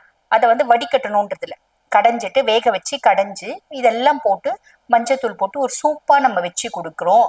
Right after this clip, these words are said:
அப்படின்னும் போது வந்து பாத்தீங்கன்னா, இந்த வேப்பு தன்மையின்மை அப்படின்றது குறையுங்க. இந்த சூப் உங்களுக்கு இப்ப காலகட்டத்துல இந்த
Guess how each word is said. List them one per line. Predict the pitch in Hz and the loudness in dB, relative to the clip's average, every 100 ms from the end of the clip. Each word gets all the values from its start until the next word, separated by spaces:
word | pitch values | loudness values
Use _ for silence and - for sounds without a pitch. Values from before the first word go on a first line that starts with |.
| - | 2
அப்படின்னும் | 185 202 196 175 | 0 0 -8 -4
போது | 190 247 | -4 -2
வந்து | 185 190 | -4 0
பாத்தீங்கன்னா, | 175 151 180 311 - _ _ | -2 -2 -4 -4 -4 _ _
இந்த | 247 254 | 0 0
வேப்பு | 214 269 339 - 302 233 | 2 0 0 -2 0 2
தன்மையின்மை | 208 214 196 175 190 190 180 | 2 -2 -4 -4 -4 -2 -2
அப்படின்றது | 190 196 175 156 180 | -2 -6 -6 -4 0
குறையுங்க. | 165 165 147 156 - _ _ | 0 -2 -2 -4 -4 _ _
இந்த | 254 247 | -6 0
சூப் | 262 - 339 320 | 0 4 2 2
உங்களுக்கு | 240 226 - | -2 -4 -4
இப்ப | 330 - - | -8 -2 2
காலகட்டத்துல | 311 294 294 269 262 285 | 4 4 4 4 2 0
இந்த | 269 254 | 0 2